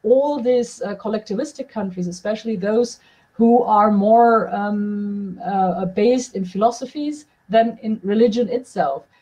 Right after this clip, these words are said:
They rather say, "I don't know what's going to happen tomorrow. I cannot do a plan which is, uh,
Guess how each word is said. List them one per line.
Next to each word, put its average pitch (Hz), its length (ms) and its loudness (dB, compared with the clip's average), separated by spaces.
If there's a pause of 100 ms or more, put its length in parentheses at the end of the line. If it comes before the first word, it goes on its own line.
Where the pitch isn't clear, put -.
(160)
They 277 260 2
rather 254 360 2
say, 254 320 0
"I 330 180 2
don't 269 200 -2
know 240 120 2
what's 220 240 -2
going 220 220 -4
to 185 80 -6
happen 190 280 -6
tomorrow. 226 340 -2
I 180 120 -4
cannot 214 440 -6
do 277 200 -2
a - 60 -2
plan 185 540 -2 (220)
which 190 320 -4
is, 185 480 -4
uh, 175 460 0